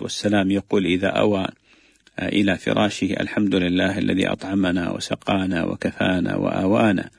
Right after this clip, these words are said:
فكم ممن لا كافي له ولا مؤوي، آه، هكذا كان النبي عليه الصلاة والسلام يقول. <coughs> وأيضا من جملة ما كان يقوله: "اللهم رب السماوات والأرض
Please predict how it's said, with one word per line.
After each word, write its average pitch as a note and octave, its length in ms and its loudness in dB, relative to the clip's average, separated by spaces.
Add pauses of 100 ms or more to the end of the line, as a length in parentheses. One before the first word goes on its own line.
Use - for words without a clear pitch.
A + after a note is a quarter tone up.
(520)
فكم C#3+ 340 2
ممن G#2 360 4
لا G2 140 2
كافي F#2 520 -2
له F#2 220 -2
ولا F#2 360 0
مؤوي، F#2 500 0 (560)
آه، F#2 420 -4 (360)
هكذا F#2+ 520 0
كان F#2+ 300 0
النبي F2+ 480 0
عليه F2 180 0
الصلاة F2+ 480 -4
والسلام - 480 0
يقول. G2 480 -2 (240)
<coughs> - 200 -12
وأيضا A#2 500 2 (400)
من A2 140 4
جملة B2+ 380 4
ما G#2 160 0
كان G#2+ 280 -2
يقوله: G#2 720 -2
"اللهم - 340 -2
رب - 240 -4
السماوات F#2+ 680 -2
والأرض G#2 380 0